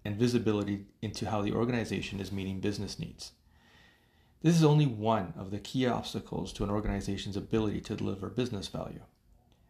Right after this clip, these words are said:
This stems from a legacy where most digital initiatives were evaluated and delivered as projects with detailed, well-planned out scope, budget, and timelines designed to achieve specific outcomes for the org.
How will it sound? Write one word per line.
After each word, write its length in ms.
This 180
stems 340
from 160
a 60
legacy 600
where 160
most 380
digital 320
initiatives 600
were 120
evaluated 920
and 180
delivered 380
as 100
projects 720
with 240
detailed, 560
well-planned 680
out 140
scope, 420
budget, 380
and 160
timelines 560
designed 400
to 120
achieve 340
specific 560
outcomes 440
for 160
the 120
org. 340